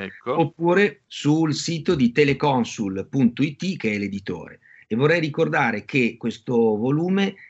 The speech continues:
Speaker 2: diviso in quattro parti, sono poco meno di trecento pagine, questo volume tratta sia lo scenario con dei dati del futuro che ci attende, con anche una,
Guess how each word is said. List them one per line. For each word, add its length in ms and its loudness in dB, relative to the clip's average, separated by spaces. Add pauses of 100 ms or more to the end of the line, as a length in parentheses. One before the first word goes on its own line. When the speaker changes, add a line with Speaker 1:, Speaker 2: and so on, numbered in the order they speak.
Speaker 2:
diviso 320 2
in 80 -2
quattro 340 -2
parti, 380 -2
sono 280 -8 (460)
poco 240 0
meno 160 6
di 100 0
trecento 520 -2
pagine, 580 -2 (300)
questo 440 -2
volume 380 2
tratta 580 -2
sia 580 2 (300)
lo 100 -2
scenario 500 0
con 120 -4
dei 140 -4
dati 380 0
del 160 -6
futuro 500 -2
che 120 -6
ci 100 -4
attende, 720 -2 (300)
con 140 2
anche 360 2
una, 400 2